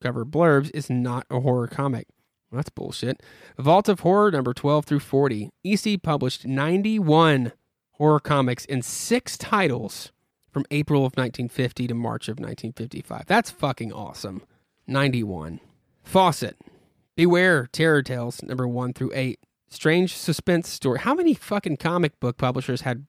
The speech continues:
a book called Strange Suspense Stories? Number one through five. Oh, okay. So it was picked up by Charlton after Fawcett.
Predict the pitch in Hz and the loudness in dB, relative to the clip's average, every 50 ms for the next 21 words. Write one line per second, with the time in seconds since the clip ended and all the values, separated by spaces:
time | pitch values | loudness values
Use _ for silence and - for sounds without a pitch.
0 | _ _ _ 135 127 131 143 160 175 - - 139 127 - - - - 147 147 160 | _ _ _ -12 -4 2 2 2 2 2 -2 -2 -2 -2 -8 -4 -2 0 0 0
1 | 180 170 - - 156 - - - 160 165 165 - - - 113 101 95 98 - _ | 0 -2 -4 -6 -8 -8 -2 0 0 0 0 -4 -8 -8 -6 -6 -8 -10 -14 _
2 | _ _ _ - - - - - - - - _ _ - 151 156 165 165 156 147 | _ _ _ -20 -20 -20 -20 -20 -20 -20 -20 _ _ 2 4 6 6 6 6 6
3 | 156 170 190 185 - 190 185 - - 175 160 151 131 113 110 110 - - _ _ | 6 6 4 2 0 -2 -4 0 0 -2 -2 0 -4 -6 -8 -12 -14 -18 _ _
4 | _ _ _ _ _ _ - - 175 196 208 196 185 185 - - 120 110 107 - | _ _ _ _ _ _ -6 0 4 6 6 8 6 6 4 2 0 0 -2 -6
5 | _ _ _ _ _ _ _ _ _ - 156 147 156 - _ - 175 165 _ 160 | _ _ _ _ _ _ _ _ _ 2 2 2 2 -2 _ 0 0 2 _ 0
6 | 156 117 - 131 127 - - 135 127 123 123 - 139 - - 131 131 127 - - | 0 2 0 0 0 2 2 2 2 2 0 -2 -6 -4 -2 -2 -2 -2 -2 -4
7 | 123 - _ 120 107 104 - - 98 - | -8 -6 _ -6 -6 -6 -8 -12 -14 -14